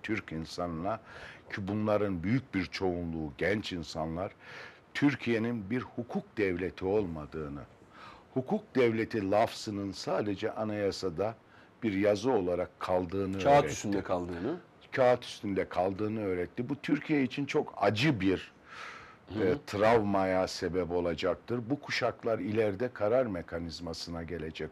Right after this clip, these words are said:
Speaker 1: bu çocuklar, bu gençler. İşte esnaf olacaklar, iş adamı olacaklar, memur olacaklar, hakim olacaklar, savcı olacaklar.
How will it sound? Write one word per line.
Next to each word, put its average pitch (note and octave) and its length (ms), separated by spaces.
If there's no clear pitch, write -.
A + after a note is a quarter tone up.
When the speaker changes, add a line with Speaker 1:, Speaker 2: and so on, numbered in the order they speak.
Speaker 1:
bu E2+ 60
çocuklar, E2+ 640
bu E2+ 100
gençler. E2+ 640
İşte - 220
esnaf G#2+ 500
olacaklar, G#2 580
iş G#2 180
adamı G#2 320
olacaklar, G#2 540
memur G2 440
olacaklar, G#2 600
hakim G2+ 440
olacaklar, G2+ 500
savcı G2+ 480
olacaklar. E2+ 720